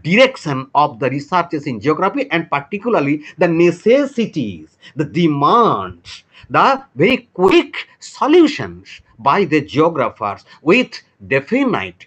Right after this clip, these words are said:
issues, definite demarcation of the demands, that is called the who gets what and where and how. That who gets what,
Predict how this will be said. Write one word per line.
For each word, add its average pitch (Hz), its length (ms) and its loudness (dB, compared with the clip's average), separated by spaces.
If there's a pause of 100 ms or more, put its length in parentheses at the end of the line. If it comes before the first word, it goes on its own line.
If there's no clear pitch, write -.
(120)
issues, 151 540 -2 (220)
definite 175 640 -2
demarcation 151 720 -2
of 117 120 -10
the 123 80 -6
demands, 123 640 -2 (480)
that 135 200 -4
is 262 280 2
called 208 520 0 (200)
the 120 140 -4
who 294 400 2 (340)
gets - 520 -2 (100)
what 160 500 -2 (220)
and 143 280 -2
where 131 380 -2 (160)
and 123 180 -12
how. 92 400 -10 (1000)
That 165 120 -2
who 240 440 4
gets 277 300 2
what, - 380 0